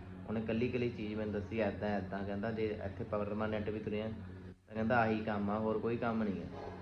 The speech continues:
ਜਿੱਦਾਂ ਮਰਜ਼ੀ ਕਹਿੰਦਾ, ਕੋਈ ਚੱਕਰ ਵਾਲੀ ਗੱਲ ਨਹੀਂ ਆ। ਸਿਕਿਉਰਿਟੀ ਨੂੰ ਉੱਥੇ ਹਰ ਇੱਕ ਚੀਜ਼ ਮਤਲਬ ਕਿ ਫ੍ਰੀ ਆ, ਚਾਹ, ਦੁੱਧ, ਕੌਫੀ, ਖਾਣਾ ਪੀਣਾ, ਤੁਹਾਡੀਆਂ ਮੀਲਾਂ ਦੋ ਟਾਈਮ ਦੀਆਂ,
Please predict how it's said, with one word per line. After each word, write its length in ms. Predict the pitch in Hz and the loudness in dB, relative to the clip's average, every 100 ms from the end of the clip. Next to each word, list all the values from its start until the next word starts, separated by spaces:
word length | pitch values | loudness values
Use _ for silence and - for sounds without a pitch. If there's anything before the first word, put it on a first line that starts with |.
| - | -4
ਜਿੱਦਾਂ 340 | 117 101 117 | -2 2 2
ਮਰਜ਼ੀ 360 | 117 113 104 110 | 2 2 0 0
ਕਹਿੰਦਾ, 240 | 113 110 | 0 0
ਕੋਈ 240 | 110 110 123 | 0 0 -2
ਚੱਕਰ 320 | - 95 101 | -2 -4 0
ਵਾਲੀ 260 | 104 107 104 | 2 2 2
ਗੱਲ 160 | 104 | 2
ਨਹੀਂ 200 | 104 104 | 2 0
ਆ। 40 | 107 92 - - - - | -2 -8 -12 -12 -16 -14
ਸਿਕਿਉਰਿਟੀ 400 | - 110 110 117 | -6 2 4 4
ਨੂੰ 140 | 131 123 | 2 0
ਉੱਥੇ 140 | 131 | 0
ਹਰ 220 | 117 127 | 4 4
ਇੱਕ 220 | 147 135 - - | 6 2 0 -2
ਚੀਜ਼ 300 | 123 120 - - - 117 | 0 0 -2 -8 -8 -4
ਮਤਲਬ 160 | 113 | 0
ਕਿ 100 | 123 | 0
ਫ੍ਰੀ 420 | 123 113 113 127 | 0 2 2 4
ਆ, 120 | 98 - - - - - - 113 | 2 0 -8 -12 -12 -14 -8 2
ਚਾਹ, 380 | 107 113 123 | 6 6 6
ਦੁੱਧ, 340 | 104 110 110 123 | 4 2 2 0
ਕੌਫੀ, 480 | - 110 107 123 113 107 | 2 2 4 2 0 -2
ਖਾਣਾ 280 | 107 110 | 0 2
ਪੀਣਾ, 300 | 110 110 110 | 2 0 0
ਤੁਹਾਡੀਆਂ 340 | 110 113 104 110 | 2 0 0 0
ਮੀਲਾਂ 400 | 107 104 107 107 | 0 0 2 2
ਦੋ 220 | 107 107 | 4 4
ਟਾਈਮ 280 | 104 107 104 | 2 -2 0
ਦੀਆਂ, 220 | 104 104 | 0 -2